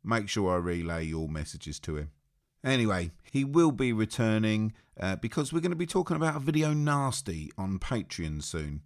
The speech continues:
It's the one I can't pronounce, so <laughs> I'm not gonna bother here. Okay, up next in the Also Rans. Ah, okay. Here we go. The Iranian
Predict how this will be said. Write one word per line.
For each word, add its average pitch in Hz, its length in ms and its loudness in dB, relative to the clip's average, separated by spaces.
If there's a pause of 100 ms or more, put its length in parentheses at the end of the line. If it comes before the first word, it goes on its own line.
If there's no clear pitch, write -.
(520)
It's 107 120 -4
the 147 60 0
one 143 220 4
I 120 80 6
can't 101 320 0
pronounce, 101 720 -2
so 113 460 2 (240)
<laughs> - 220 -4
I'm - 140 2
not 185 160 4
gonna 170 180 2
bother 127 400 0
here. - 280 -4 (440)
Okay, 107 420 0 (300)
up - 220 4
next 127 560 -2
in - 140 2
the 175 100 6
Also 117 380 0
Rans. 87 480 -4 (420)
Ah, 104 960 2
okay. 262 560 2 (800)
Here 120 280 0
we 120 120 0
go. 92 300 0 (260)
The 110 160 2
Iranian 131 720 2